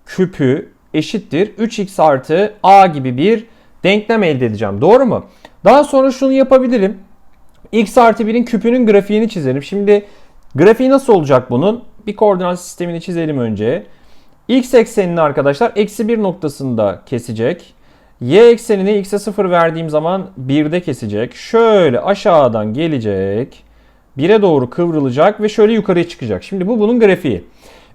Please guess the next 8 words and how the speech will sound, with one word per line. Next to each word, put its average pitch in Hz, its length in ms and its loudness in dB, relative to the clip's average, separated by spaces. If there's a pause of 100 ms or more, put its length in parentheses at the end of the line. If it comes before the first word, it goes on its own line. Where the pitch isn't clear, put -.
Üç 262 200 0
x 294 200 -2
artı 196 340 4
a 202 280 6
da 208 280 2
bir 208 260 0
doğru 139 420 6
denklemi. 104 600 -2